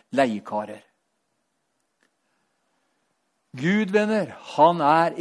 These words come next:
en som oppretter. Men Gud tåler heller ikke, aksepterer ikke at du og jeg, som sønner og døtre av den levende Gud,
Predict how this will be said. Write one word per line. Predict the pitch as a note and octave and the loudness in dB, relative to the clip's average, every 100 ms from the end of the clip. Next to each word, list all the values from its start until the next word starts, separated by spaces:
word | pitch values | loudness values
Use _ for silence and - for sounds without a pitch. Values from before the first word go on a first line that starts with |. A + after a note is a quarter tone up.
| D3 | 0
en | D3+ | -2
som | C#3 F3+ | -4 -8
oppretter. | E3 - F3+ F3+ G3 F3+ - _ _ _ _ | -8 -4 -2 -2 -4 -10 -10 _ _ _ _
Men | - D3+ D#3 | -4 -4 -2
Gud | C3+ E3+ F3+ F3+ - _ - | -4 -4 -4 -6 -14 _ -14
tåler | - D3+ D#3 D#3 D#3+ C#3+ | -4 0 2 2 0 -2
heller | C#3+ D3 D#3+ | -4 -4 -2
ikke, | E3 - E3 E3 D3 | -4 -4 -2 -2 -2
aksepterer | D#3 - F3 E3+ - D3 C#3+ D3+ E3 | -4 -4 -6 -6 -4 -2 0 0 -2
ikke | D#3+ - F3+ F3 | -4 -2 -4 -4
at | - - C#3 C#3+ | -12 -6 -4 -2
du | - D3+ | -2 0
og | D#3 | 4
jeg, | D3 D#3+ C3+ | 2 2 -6
som | - C3 | -12 -14
sønner | - F#3 C#3+ C3 | -4 -4 -2 -4
og | D3+ | -2
døtre | C#3 - - D3 | -4 -4 -2 -2
av | |
den | D3 | -2
levende | D#3 D#3 C3 D3 | -2 -2 -2 -4
Gud, | B2 D3 D#3+ A2+ | -2 2 2 0